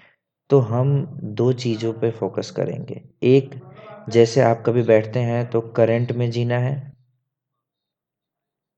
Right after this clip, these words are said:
जहाँ पर हैं, उस मोमेंट को एंजॉय करना है, उसकी खुशी को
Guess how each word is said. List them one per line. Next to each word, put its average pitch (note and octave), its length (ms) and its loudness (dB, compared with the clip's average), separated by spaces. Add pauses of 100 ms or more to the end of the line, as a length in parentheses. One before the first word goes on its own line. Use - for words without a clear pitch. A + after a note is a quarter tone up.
(140)
जहाँ A#2+ 320 0
पर B2 200 2
हैं, C3 280 2
उस A#2+ 280 -6
मोमेंट A#2+ 540 -4
को B2 200 0
एंजॉय A2 520 0
करना A#2 340 -4
है, B2 180 -4
उसकी - 240 -8
खुशी A#2+ 400 -4
को A2+ 240 0